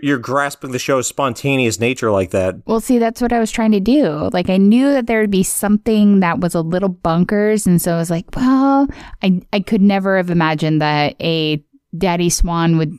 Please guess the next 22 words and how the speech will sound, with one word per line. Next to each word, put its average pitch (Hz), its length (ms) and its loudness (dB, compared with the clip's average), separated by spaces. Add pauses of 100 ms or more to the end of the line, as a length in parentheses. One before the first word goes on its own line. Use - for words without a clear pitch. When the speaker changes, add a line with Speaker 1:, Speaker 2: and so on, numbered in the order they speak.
(100)
Speaker 2:
would 165 240 -2
eat 196 220 0
a 165 80 2
mommy 160 360 2
swan. 139 520 0
So 151 680 0 (140)
Speaker 1:
<laughs> 135 560 -2
Speaker 2:
there's 156 260 0
that. 147 440 -4
<laughs> - 580 -6
Speaker 1:
And 90 80 -4
now 104 180 0
we've 104 160 0
seen 98 220 0
that. 92 260 0 (400)
Speaker 2:
We 180 200 2
have. 165 300 0
We 165 120 0
can't 180 260 -4
unsee 160 380 0
that 143 180 0
either. 143 320 0